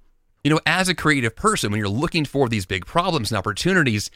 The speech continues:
you're not just looking to identify them, but to imagine them at their conclusion. Imagine the problem being solved,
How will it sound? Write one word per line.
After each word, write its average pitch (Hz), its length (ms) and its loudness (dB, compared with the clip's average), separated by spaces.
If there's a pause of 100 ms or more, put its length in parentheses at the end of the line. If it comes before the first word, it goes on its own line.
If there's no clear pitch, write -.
(240)
you're 135 100 4
not 180 300 2
just 139 160 -2
looking 143 220 0
to 104 140 0
identify 92 680 0
them, 95 240 0 (160)
but 120 100 2
to 131 140 2
imagine 131 540 2
them 131 200 2 (100)
at 117 200 0
their 120 100 4
conclusion. 95 760 -4 (280)
Imagine 127 460 2
the 160 80 0
problem 123 460 0
being 113 240 0
solved, 147 520 2